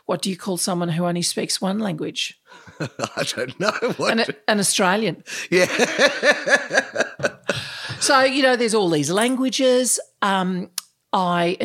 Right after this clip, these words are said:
Speaker 1: as a Salvation Army officer, I'm in a Christian organisation. That was my faith heritage. I knew most of these men came from, um, Muslim backgrounds.
Speaker 2: Yeah.
Speaker 1: Ev-, and they were from so many different countries.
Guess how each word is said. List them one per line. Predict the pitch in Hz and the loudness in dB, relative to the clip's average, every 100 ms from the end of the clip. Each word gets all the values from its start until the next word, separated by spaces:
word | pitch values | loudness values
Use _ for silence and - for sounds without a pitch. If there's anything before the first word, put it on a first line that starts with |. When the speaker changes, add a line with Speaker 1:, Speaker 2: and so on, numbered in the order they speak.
| 214 - | -4 -4
Speaker 1:
as | 185 | -4
a | - | -4
Salvation | - 190 165 - 170 | -4 -6 -6 -4 -4
Army | 185 190 | -2 -4
officer, | 185 - 196 180 - | -4 -2 -2 -2 -4
I'm | 156 143 | -4 -4
in | 160 | -6
a | |
Christian | - 226 - 196 | -8 -8 -6 -4
organisation. | 190 180 175 170 170 165 170 | -4 -2 -2 -2 -4 -4 -6
That | 151 196 | -8 -8
was | - | -6
my | 147 143 147 - - - | -6 -4 -6 -8 -16 -12
faith | - 202 202 | -4 -2 -2
heritage. | 220 214 214 226 - - - | -2 -2 0 -4 -6 -12 -14
I | 214 | -8
knew | 143 139 | -6 -6
most | 151 - | -6 -8
of | 190 | -6
these | 180 185 | -6 -6
men | 175 165 | -6 -8
came | 185 156 | -10 -10
from, | - 170 165 _ _ _ - | -8 -10 -12 _ _ _ -12
um, | - 202 | -10 -6
Muslim | 240 190 262 208 | -4 -4 -6 -6
backgrounds. | 214 208 220 208 208 | -6 -8 -4 -4 0
Speaker 2:
Yeah. | 208 202 - - - - | 0 0 -4 -20 -16 -2
Speaker 1:
Ev-, | 220 220 208 _ _ _ 196 | 0 0 -2 _ _ _ -4
and | 180 180 - - | -2 -4 -8 -6
they | - 165 | -4 -2
were | 165 165 - | -2 -4 -8
from | - 180 180 - | -10 -8 -8 -10
so | - 180 160 | -6 -4 -4
many | 160 | -6
different | 160 175 175 156 | -10 -12 -14 -14
countries. | 196 165 175 - | -12 -10 -8 -10